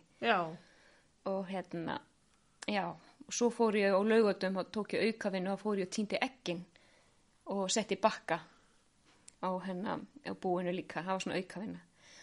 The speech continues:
Speaker 2: Og svo þegar ég var að byrja í tíunda bekk, þá fór ég by-, byrjaði ég að vinna í Brynju,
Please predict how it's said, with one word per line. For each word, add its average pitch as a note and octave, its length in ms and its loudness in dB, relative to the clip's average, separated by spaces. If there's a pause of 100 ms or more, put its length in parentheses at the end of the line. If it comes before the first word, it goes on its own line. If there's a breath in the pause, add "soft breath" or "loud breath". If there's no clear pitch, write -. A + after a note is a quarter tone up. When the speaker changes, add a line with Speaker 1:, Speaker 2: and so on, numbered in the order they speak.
(320 soft breath)
Speaker 2:
Og F3+ 100 -4
svo C4+ 240 6
þegar C#4+ 200 4
ég G3+ 80 0
var G#3 160 6
að G3+ 80 -6
byrja G3 180 0
í E3+ 100 -4
tíunda F#4+ 300 -2
bekk, E4+ 200 0
þá C#4 200 0
fór B3 160 2
ég A#3 160 0
by-, A3+ 380 0
byrjaði A3 340 4
ég G3+ 120 2
að G3 40 -2
vinna G3 280 -2
í F3 100 -2
Brynju, G4+ 440 4